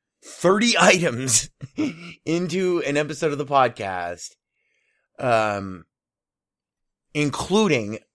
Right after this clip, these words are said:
um, a thumbnail sketch of some of the highlights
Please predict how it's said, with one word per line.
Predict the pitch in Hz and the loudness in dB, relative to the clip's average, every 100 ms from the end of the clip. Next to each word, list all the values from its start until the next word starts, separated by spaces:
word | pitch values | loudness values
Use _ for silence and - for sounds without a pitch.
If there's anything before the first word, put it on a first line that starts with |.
| - | -4
um, | 143 185 143 117 - | 4 6 6 4 -2
a | 143 135 123 | 0 0 0
thumbnail | 120 165 160 147 135 135 | -2 0 0 4 4 4
sketch | - - 101 - - - | 2 0 0 -2 -12 2
of | 110 104 98 90 - _ _ | 4 4 2 -2 -10 _ _
some | - 151 143 143 143 | -2 4 6 4 0
of | 127 123 123 117 104 _ _ _ _ - | 6 6 6 2 -10 _ _ _ _ -10
the | 120 | -6
highlights | 131 131 123 113 113 - - | 0 2 2 0 -2 -14 -20